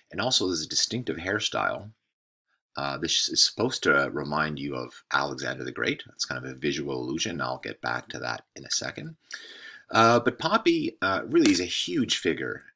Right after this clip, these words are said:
in, uh, late Republican history and just an extremely, um, capable guy. That's one of the best ways I could describe him. Not necessarily a nice guy, but very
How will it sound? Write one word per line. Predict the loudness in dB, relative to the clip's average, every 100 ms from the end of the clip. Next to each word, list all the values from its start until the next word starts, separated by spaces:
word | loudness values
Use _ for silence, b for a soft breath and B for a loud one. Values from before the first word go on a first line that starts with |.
| _
in, | -8 -6 -8 -12 -14 -10
uh, | -8
late | -4 -4 -4
Republican | -8 -10 -10 -10 -14 -16 -20 _
history | -4 -2 -2 -4
and | -4 -6 -4
just | -2 0
an | -2
extremely, | 2 2 2 0 2 0 -2 -4 B B B _
um, | -4 -2 -2 -4 -10 _ _
capable | -10 -4 -2 -2 -2 -4
guy. | -2 -2 -2 -6 -10 _ _ -10
That's | -8
one | -8
of | -6
the | -2
best | -2
ways | -2 -4
I | -6
could | -8 0
describe | 4 4 4 -2 -4
him. | -10 -16 _ B B B B
Not | -2 0
necessarily | 4 4 4 2 6
a |
nice | 8 10
guy, | 10 8
but | 6 4
very | 4 2